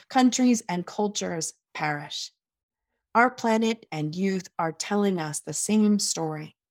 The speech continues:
Vital connections have been severed between human beings and nature, within nature itself, and between people,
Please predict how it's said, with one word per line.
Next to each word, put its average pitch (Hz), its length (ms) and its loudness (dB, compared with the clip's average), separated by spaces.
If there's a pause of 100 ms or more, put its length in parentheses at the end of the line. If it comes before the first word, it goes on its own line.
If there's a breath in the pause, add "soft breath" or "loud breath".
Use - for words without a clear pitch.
(520 soft breath)
Vital 233 560 4
connections 190 640 0
have 165 260 -4
been 165 200 -2
severed 160 580 -4 (440)
between 180 360 0
human 208 340 4
beings 165 580 -4
and 165 200 -2
nature, 151 560 -6 (800)
within 220 380 6
nature 202 360 4
itself, 160 800 -2 (500)
and 196 200 4
between 185 400 -4
people, - 540 -8